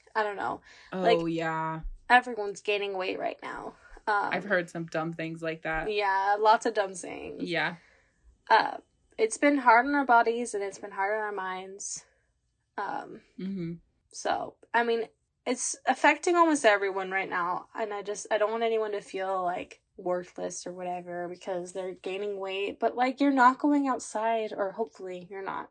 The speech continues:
Speaker 1: that much. Uh, like, you're just sitting around. What do you expect?
Speaker 2: Right.
Speaker 1: Like, everyone is dealing with this.
Speaker 2: Right. Well, and even with just saying things like the quarantine fifteen and stuff like
Speaker 1: Mm-hmm.
Speaker 2: that is, like,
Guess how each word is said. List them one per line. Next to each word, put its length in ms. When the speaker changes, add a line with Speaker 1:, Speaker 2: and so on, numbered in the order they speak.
Speaker 1:
that 140
much. 380
Uh, 320
like, 220
you're 80
just 280
sitting 460
around. 540
What 120
do 60
you 120
expect? 400
Speaker 2:
Right. 240
Speaker 1:
Like, 320
everyone 440
is 440
dealing 340
with 140
this. 100
Speaker 2:
Right. 340
Well, 120
and 140
even 320
with 140
just 200
saying 400
things 360
like 200
the 80
quarantine 600
fifteen 720
and 120
stuff 240
like 120
Speaker 1:
Mm-hmm. 80
Speaker 2:
that 320
is, 160
like, 160